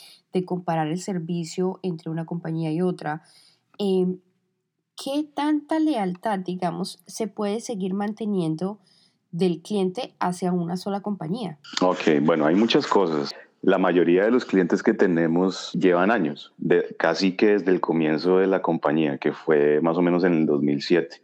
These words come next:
Speaker 2: Y eso es, eso, eso simplemente habla de lo que es este servicio o de la forma como lo hago yo. Hay un grado de lealtad bien grande porque, eh, lo que siempre se ha tratado de hacer no solamente es un negocio con una persona o con una compañía, sino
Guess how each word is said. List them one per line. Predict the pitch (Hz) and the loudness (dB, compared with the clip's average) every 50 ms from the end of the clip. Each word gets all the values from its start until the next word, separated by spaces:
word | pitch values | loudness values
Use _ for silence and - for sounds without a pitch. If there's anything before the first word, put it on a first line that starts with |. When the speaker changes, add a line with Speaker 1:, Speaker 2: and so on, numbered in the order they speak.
| _ _ | _ _
Speaker 2:
Y | - 90 90 90 | 0 2 4 4
eso | 90 87 85 101 | 4 2 2 0
es, | 98 - - - | 0 0 0 2
eso, | 90 87 80 95 101 107 - - | 2 2 4 4 2 2 2 2
eso | 85 82 78 90 87 | 0 0 0 0 0
simplemente | - 104 98 98 90 98 95 95 95 92 - 95 92 | 2 2 2 2 4 2 2 4 2 2 2 2 2
habla | 90 90 90 92 | 4 4 2 2
de | 92 95 | 2 2
lo | 90 82 | 2 0
que | 82 - 76 | 0 0 -2
es | 71 - | 0 2
este | 85 82 82 85 - - - - 87 | 2 0 0 0 -4 -4 -2 0 0
servicio | 82 90 82 78 67 78 71 69 - - | 2 2 0 2 2 0 -2 -2 -2 -2
o | - 90 107 | 0 2 2
de | 107 95 | 2 2
la | 87 | 0
forma | 82 - 78 73 78 82 | 0 0 0 0 0 0
como | 78 - 92 85 78 | -2 0 0 0 0
lo | 73 73 71 | 0 0 0
hago | 69 69 76 | 0 0 0
yo. | 76 76 71 67 - - - - | 0 0 -2 -4 -6 -6 -2 0
Hay | 82 85 87 | 2 4 4
un | 92 101 | 4 4
grado | 98 107 104 101 101 104 104 110 117 | 2 2 2 2 2 2 2 2 2
de | 120 120 110 | 2 2 2
lealtad | 104 95 85 78 76 76 - 78 76 78 | 2 2 2 0 0 0 0 0 0 0
bien | 78 82 90 101 | 2 2 2 2
grande | 107 104 92 87 87 95 127 143 | 2 2 2 2 0 0 0 -2
porque, | - - 107 101 90 - - - - 80 78 76 73 73 - - - | -2 0 0 0 0 0 -4 -4 -2 0 2 2 0 0 -2 -6 -6
eh, | - 58 76 85 80 80 80 82 | -2 0 2 4 4 4 4 4
lo | 82 85 85 | 2 2 2
que | 85 - 87 | 0 0 -2
siempre | - - 87 80 78 90 | 0 2 0 2 2 0
se | 87 107 | 0 2
ha | 95 | 2
tratado | - 104 101 - - 98 95 95 98 101 | 2 0 0 2 2 2 2 4 2 4
de | 107 107 101 | 4 4 2
hacer | 92 82 - - 80 76 73 | 2 0 0 0 0 0 0
no | 80 87 | 0 0
solamente | 85 95 90 92 92 92 90 92 92 - - 98 92 92 | 2 2 2 2 2 2 2 0 0 0 2 2 4 2
es | 90 82 | 2 0
un | - 92 90 | 0 0 2
negocio | 90 92 90 90 90 87 - 92 90 | 2 2 2 2 2 2 0 0 -2
con | - 85 78 | 0 -2 0
una | 71 73 76 - | 0 0 0 0
persona | 95 82 80 - 80 98 104 95 82 | 0 0 2 2 2 2 2 2 0
o | |
con | - 76 73 | 0 -2 -2
una | 76 76 | -2 -2
compañía, | - 95 87 - 85 78 78 104 127 | -2 -2 0 0 0 0 0 0 0
sino | 117 - 85 80 80 78 - - | 0 0 0 0 0 0 -2 -4